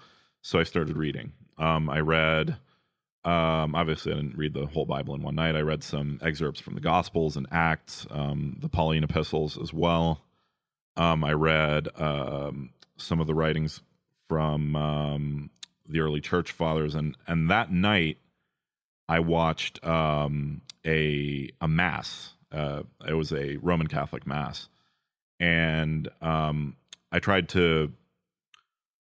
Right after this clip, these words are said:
I tried to put my mind in sort of a, how can I say this? Um, sort of a tranquil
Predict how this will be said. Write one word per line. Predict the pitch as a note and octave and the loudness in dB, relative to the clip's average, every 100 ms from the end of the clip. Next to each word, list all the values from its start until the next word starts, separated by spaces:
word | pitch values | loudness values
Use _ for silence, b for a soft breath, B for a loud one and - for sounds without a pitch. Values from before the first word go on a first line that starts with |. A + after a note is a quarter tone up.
| _ _ _ _ _ _ _ F#2+ | _ _ _ _ _ _ _ 0
I | |
tried | F#2+ A2 | 2 2
to | G2 | 4
put | G#2+ | 2
my | F#2+ | 4
mind | F2+ E2+ E2+ | 4 4 2
in | D#2+ | 0
sort | E2+ D#2+ | 0 0
of | D#2 | 0
a, | D2+ D2 - _ _ _ _ _ _ _ _ _ _ _ _ _ _ _ b b _ _ | 0 -2 -6 _ _ _ _ _ _ _ _ _ _ _ _ _ _ _ b b _ _
how | A2+ | -10
can | G#2+ F2+ | -6 -4
I | |
say | D#2 - B1+ | -4 -4 -6
this? | A#1+ B1+ - - - | -6 -8 -10 -12 -2
Um, | F2+ F2 E2 D#2+ D#2 D2+ - _ _ _ | 2 4 2 0 -4 -6 -14 _ _ _
sort | - A2 | -2 0
of | F#2 | 2
a | |
tranquil | E2+ - F2+ E2+ F2 D#2+ D2+ | 0 2 0 2 0 2 0